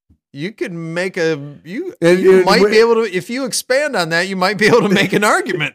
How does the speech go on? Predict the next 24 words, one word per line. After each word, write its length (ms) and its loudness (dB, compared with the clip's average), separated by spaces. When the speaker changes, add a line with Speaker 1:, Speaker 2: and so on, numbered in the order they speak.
Speaker 1:
<laughs> 80 -18
Speaker 2:
Well, 220 4
exa-, 320 -6
that's 220 0
exactly 460 -2
what 160 -2
it 60 -2
is. 100 -6
Like, 160 -4
you 60 -6
know, 100 -2
if 280 -6
you, 200 -20
you 100 -2
know, 280 -2
you 140 0
go 200 4
out 80 0
to 100 -8
the 60 -6
bar, 480 -2
spew 320 -4
your 200 0
game, 520 -4